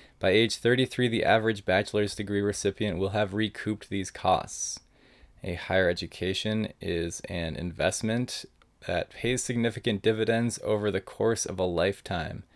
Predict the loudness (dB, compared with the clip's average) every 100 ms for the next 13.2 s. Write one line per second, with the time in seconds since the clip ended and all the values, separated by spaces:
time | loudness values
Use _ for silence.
0 | _ _ _ -2 2 2 2 2 0 0
1 | 0 0 0 0 0 0 2 4 2 0
2 | 0 2 4 4 2 2 0 -2 0 -2
3 | 0 -2 -4 -4 -4 -8 -16 _ -12 -8
4 | -8 -6 -4 -4 -8 _ _ _ -20 -20
5 | -20 -20 -20 _ 2 4 4 0 0 0
6 | 4 6 6 4 4 6 4 4 8 8
7 | 8 6 4 2 -2 -8 -8 -14 -18 -20
8 | _ -8 0 2 2 2 2 2 0 2
9 | 4 6 6 4 -2 -2 -4 -2 -2 2
10 | 4 4 4 2 2 0 -2 0 0 2
11 | 0 0 2 2 0 2 4 6 6 4
12 | 0 0 -4 -8 -4 -2 -2 -4 -6 -10
13 | -14